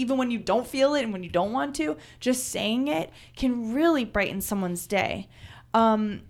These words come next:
writing a thank you note. I remember when I worked at the old company I used to work at, something that touched my heart so much is I,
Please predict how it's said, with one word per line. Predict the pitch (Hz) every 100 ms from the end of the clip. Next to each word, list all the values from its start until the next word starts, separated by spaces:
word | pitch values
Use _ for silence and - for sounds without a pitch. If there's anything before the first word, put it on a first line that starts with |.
| -
writing | 220 220 240 262
a | 233
thank | 226 190 220
you | 220
note. | 190 175 175 -
I | 202 220
remember | 233 240 214 220 247
when | 233 208
I | 190
worked | 190 190 -
at | 190 185 -
the | 190
old | - 196
company | - 196 202 190
I |
used | 180 185 -
to | 196
work | 180 180
at, | 240 247 220 - - - - - - -
something | - 208 202 233
that | 220 220
touched | - 185 -
my | 196
heart | 175 180 185
so | - 202 196
much | 185 208 214
is | 190
I, | 185 180